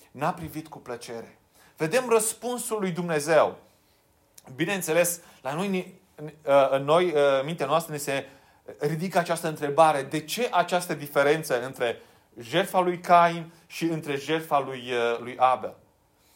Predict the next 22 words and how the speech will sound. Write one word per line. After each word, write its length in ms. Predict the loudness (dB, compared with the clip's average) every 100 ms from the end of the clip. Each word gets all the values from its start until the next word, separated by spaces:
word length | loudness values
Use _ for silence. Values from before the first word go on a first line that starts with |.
| _
Dar, 280 | 4 8 8 8
în 120 | -6
primul 400 | -8 -8 -6 -6
rând, 280 | -6 -8 -16 _ _ _ _ _ _ _
aș 180 | -10 -4
vrea 140 | -4
să 140 | -4
vedem 300 | -6 -4 -6
că 180 | -6 -8
Dumnezeu 840 | -8 -8 -10 -10 -8 -8 -6 -6 -8 -14 _ _ _
este 440 | -10 -8 -6 -10
prezent. 500 | -12 -14 -12 -14 -16 _ _ _ _ _ _ _ _ _ _ _ _ _ _ _ _ _
Adam 420 | 2 4 4 4
și 220 | 0 -2
Eva 480 | 0 4 6 6 0 -8
erau, 540 | 2 6 6 4 -8 _ _ _ _ _ _ -16
fuseseră 480 | -6 -4 -2 -2
izgoniți 600 | -4 -6 -8 -8 -6 -8 -4
de 80 |
Dumnezeu 580 | -4 -4 -8 -6 -2 -2
din 140 | -2 -4
grădină. 500 | -6 -6 -8 -8